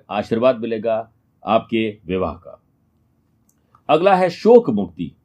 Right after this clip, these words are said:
और आकस्मिक विपत्ति रक्षा के लिए सप्तमी तिथि यानी सातवें दिन काल रात्रि माता का ध्यान और पूजा अर्चना करें।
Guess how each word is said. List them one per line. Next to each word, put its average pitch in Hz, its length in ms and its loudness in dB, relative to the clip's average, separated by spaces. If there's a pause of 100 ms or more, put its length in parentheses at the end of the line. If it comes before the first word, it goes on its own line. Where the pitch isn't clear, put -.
(240)
और 143 220 0
आकस्मिक 180 560 -2
विपत्ति 117 400 -2
रक्षा 110 300 0
के 98 120 -6
लिए 82 140 -10
सप्तमी 123 440 -2
तिथि 107 300 -6
यानी 90 160 -6
सातवें 110 380 -4
दिन 135 200 -8 (340)
काल 156 280 2
रात्रि 131 400 -2
माता 113 300 -2
का 107 100 -6
ध्यान 101 280 -4
और 107 200 -10
पूजा 98 220 -2
अर्चना 85 260 -6
करें। 71 200 -18